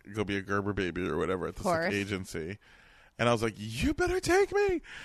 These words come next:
Speaker 1: And so I pretended to be sick. I pretended I had appendicitis at school. And
Speaker 2: That's a
Speaker 1: then
Speaker 2: good one.
Speaker 1: Yeah, I just held my side and I'm like, "I don't know. I just feel this pain." My, they were like, "You need to come get him right now."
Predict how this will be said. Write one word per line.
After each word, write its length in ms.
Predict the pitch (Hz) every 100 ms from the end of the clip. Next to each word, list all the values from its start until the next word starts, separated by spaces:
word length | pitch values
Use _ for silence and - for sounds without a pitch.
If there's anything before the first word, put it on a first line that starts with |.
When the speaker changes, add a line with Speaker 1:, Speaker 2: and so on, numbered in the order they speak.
| -
Speaker 1:
And 200 | - 135
so 140 | - 127
I 60 |
pretended 360 | 120 120 127 131
to 80 | 131
be 80 | 131
sick. 340 | - 113 -
I 60 | 107
pretended 340 | 110 117 110
I 40 |
had 120 | 113 104
appendicitis 680 | - 104 104 104 101 107
at 100 | 90
school. 480 | - - 98 95 123 - - - - - - -
And 140 | 120
Speaker 2:
That's 80 | 117
a 40 |
Speaker 1:
then 100 | 226
Speaker 2:
good 60 | 240
one. 260 | 214 170 - -
Speaker 1:
Yeah, 220 | 139 143
I 80 | 135
just 180 | 143 -
held 280 | 120 139 127
my 80 |
side 200 | 127 -
and 100 | 117
I'm 60 | 101
like, 140 | 120 -
"I 160 | 90
don't 160 | 90 143
know. 80 | 147
I 140 | 143
just 140 | 117 -
feel 80 | -
this 160 | 147
pain." 240 | - 107 123
My, 80 | 107
they 120 | 110
were 60 | 110
like, 140 | 101
"You 80 | 104
need 100 | 107
to 60 | 90
come 140 | 95
get 140 | 92 85
him 120 | 76
right 160 | 92
now." 300 | 82 87 69